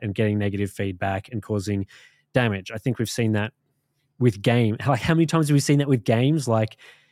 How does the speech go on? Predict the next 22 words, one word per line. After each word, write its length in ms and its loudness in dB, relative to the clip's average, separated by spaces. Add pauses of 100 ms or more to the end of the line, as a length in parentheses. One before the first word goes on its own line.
Cyberpunk 540 2
twenty 160 2
seventy-seven 640 2
releases 360 2
broken 460 2
and 100 2
everyone's 300 0
like, 260 0
"Yeah, 100 2
that, 180 0 (340)
don't 180 0
do 120 0
that 160 4
again." 480 -2 (300)
I 80 -6
think 160 -6
they 60 0
probably 280 -2
learnt 240 -6
their 100 -4
lesson 320 -4
there. 300 -4